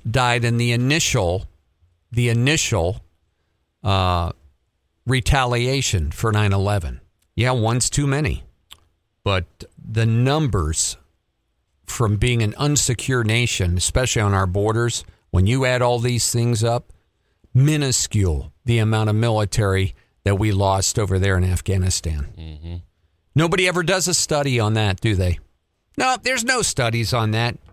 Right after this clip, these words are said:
Speaker 1: You can't. You can't do a study on that. It won't bode well. Uh, the media wouldn't cover that study anyway.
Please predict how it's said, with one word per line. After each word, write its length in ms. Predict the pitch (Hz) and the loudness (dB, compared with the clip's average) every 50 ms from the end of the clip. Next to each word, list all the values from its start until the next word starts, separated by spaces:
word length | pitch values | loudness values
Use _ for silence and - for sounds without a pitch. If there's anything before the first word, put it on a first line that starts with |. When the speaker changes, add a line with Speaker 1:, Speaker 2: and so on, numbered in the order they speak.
| _ _ _ _ _ _ _ _ _ _ | _ _ _ _ _ _ _ _ _ _
Speaker 1:
You 120 | - 160 - | -8 -8 -6
can't. 420 | - - 220 247 202 143 107 - _ | -2 -2 0 0 0 -2 -4 -6 _
You 120 | - 156 156 | -8 -6 -4
can't 280 | - 233 233 240 196 | 0 0 0 0 0
do 160 | - 214 185 | -2 -2 0
a 40 | 151 | 0
study 440 | - - - - 135 117 110 110 110 | 0 0 0 0 0 0 0 0 0
on 160 | 107 104 104 | 0 0 0
that. 240 | 113 135 160 170 - | 0 0 0 -2 -2
It 160 | - 190 180 | -4 -4 -2
won't 260 | 180 190 196 185 156 | -2 -2 -2 -2 -2
bode 240 | - 190 196 190 156 | -2 0 0 0 0
well. 380 | 117 117 107 85 67 - - - - - _ _ _ _ _ _ _ - | 0 0 0 0 0 -2 -2 -4 -4 -8 _ _ _ _ _ _ _ -2
Uh, 160 | - 95 98 | 0 0 0
the 160 | 101 104 120 | 0 0 2
media 320 | 127 147 165 165 165 160 156 | 2 2 2 2 2 0 2
wouldn't 300 | 147 156 160 160 156 - | 0 0 0 0 -2 0
cover 280 | - 165 151 156 160 | 0 0 0 0 0
that 220 | 147 156 156 151 - | 0 0 0 0 -2
study 400 | - - - 170 165 160 160 156 | -2 -2 -2 -2 -2 -2 -2 0
anyway. 460 | 165 170 151 127 101 85 64 62 | 0 0 0 0 0 -2 -4 -6